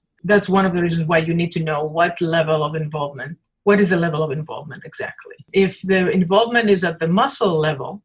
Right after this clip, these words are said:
at the periphery, a lot of times the motor disability or the motor deficit is very pronounced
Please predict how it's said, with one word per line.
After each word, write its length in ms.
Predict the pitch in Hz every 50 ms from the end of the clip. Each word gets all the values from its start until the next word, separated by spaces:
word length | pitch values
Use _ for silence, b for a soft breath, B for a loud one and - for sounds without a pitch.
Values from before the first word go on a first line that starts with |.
| _ -
at 100 | 156 156
the 100 | 165 170
periphery, 720 | - - 175 180 233 240 240 - 180 151 135 139 143 160 - _ _ _ _ _ _ _ _ _ -
a 80 | 180
lot 180 | 180 202 226 233
of 140 | 254 247 -
times 640 | - 202 196 190 190 190 185 185 - - - - _ _ _ _ _ _
the 120 | 165 180 175
motor 560 | 175 185 208 233 240 220 190 170 160 - - _ _ _ _ _ -
disability 840 | 170 160 156 175 160 170 175 170 175 160 156 156 156 151 - - - 151
or 140 | 165 165
the 80 | 165 175
motor 260 | 180 185 190 190 175
deficit 480 | 170 160 202 202 196 - 185 - 160 151
is 180 | 156 160 160 160
very 280 | 156 170 175 175 175
pronounced 880 | 175 - 165 160 190 240 277 240 180 143 131 131 160 - - - -